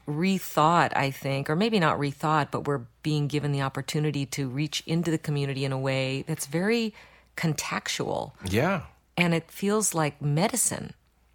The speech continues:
Speaker 1: for today.
Speaker 2: Absolutely, yeah. Right. It, it, we wanna feel like what we're doing is actually useful in <laughs> some way or
Speaker 1: Right. And,
Speaker 2: helpful.
Speaker 1: and it's funny, too, because in this weird cultural world that we live in of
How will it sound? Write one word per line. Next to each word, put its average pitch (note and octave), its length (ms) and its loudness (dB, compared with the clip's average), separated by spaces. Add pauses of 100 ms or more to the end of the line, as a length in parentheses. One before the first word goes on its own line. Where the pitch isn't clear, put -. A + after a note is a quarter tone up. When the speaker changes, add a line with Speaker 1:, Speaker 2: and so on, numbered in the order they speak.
(140)
Speaker 1:
for C#3 280 -2
today. B2+ 540 -6 (1200)
Speaker 2:
Absolutely, G2+ 680 -2
yeah. E2+ 300 0 (1080)
Right. B2+ 180 6
It, F#2 320 -4
it, - 440 -2 (120)
we G#2+ 140 2
wanna G#2+ 280 4
feel G#2 260 4
like F#2 400 0 (160)
what F2+ 300 0
we're F#2+ 120 2
doing F2 460 2
is D#2+ 460 -8
actually E2 500 -2 (420)
useful C#2+ 360 -4
in C#2 100 -8
<laughs> - 120 0
some G#2+ 220 2
way F2+ 480 -2
or - 80 0
Speaker 1:
Right. G3 300 4
And, - 100 2
Speaker 2:
helpful. D#3 560 -4
Speaker 1:
and B3+ 100 8
it's B3+ 200 4
funny, C#4+ 300 0
too, C#4 260 0
because F#3 460 0
in F#3 180 2
this F3+ 180 0
weird G3 300 0
cultural F3 640 2
world E3 320 2
that D#3+ 80 2
we D3+ 100 2
live D3 260 2
in D3 140 2
of C3 180 0